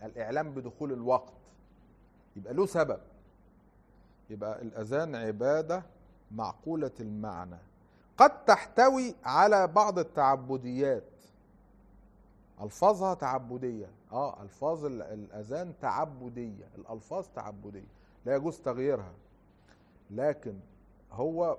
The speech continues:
في أصل شرعته من أجل الإعلام والإبلاغ، وبالتالي هو عبادة معقولة المعنى،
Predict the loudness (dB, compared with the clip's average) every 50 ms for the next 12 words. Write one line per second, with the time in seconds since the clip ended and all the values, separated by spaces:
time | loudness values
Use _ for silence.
0 | -6 -14 -12 -10 -10 -6 0 0 0 0 -2 -8 -12 -12 -12 -8 -8 -6 -6 -4
1 | -4 -4 -6 -6 -10 -12 -10 -10 -10 -12 -14 -16 -20 _ _ _ -18 -14 -12 -12
2 | -12 -12 -8 -6 -6 -6 -6 -6 -6 -6 -6 -6 -8 -8 -8 -8 -6 -6 -4 -4
3 | -4 -4 -4 -6 -8 -8 -6 -6 -6 -6 -8 -12 -14 -12 -10 -6 -4 -2 0 0
4 | -2 -2 -6 -10 -20 -20 -20 _ _ _ _ -14 -12 -12 -12 -14 -8 -6 -6 -4
5 | -4 -4 -6 -4 -4 -4 -4 -4 -6 -6 -6 -4 -2 -2 -2 -4 -6 -8 -8 -8
6 | -10 -10 -10 -12 -14 -14 -12 -8 -6 -6 -6 -6 -10 -10 -14 -14 -12 -12 -12 -14
7 | -14 -18 -20